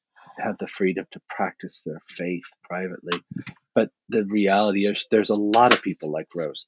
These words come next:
The story, the details might change, but there's just a ton of people who are in the crosshairs of covid nineteen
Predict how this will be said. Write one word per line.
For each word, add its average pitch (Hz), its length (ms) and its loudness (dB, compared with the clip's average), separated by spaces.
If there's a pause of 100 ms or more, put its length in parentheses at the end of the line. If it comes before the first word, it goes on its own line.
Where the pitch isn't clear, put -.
The - 60 -6
story, 117 560 4 (140)
the 107 100 -4
details 123 520 0
might 131 200 0
change, 139 460 -2 (960)
but 104 160 2
there's 101 220 2
just - 220 -8
a 95 140 -4
ton 117 200 2
of 147 120 0
people 98 380 -2
who 110 100 2
are 98 140 0
in 98 100 -4
the 98 100 -4
crosshairs 104 840 2
of 85 160 -6 (160)
covid 123 280 4
nineteen 110 680 0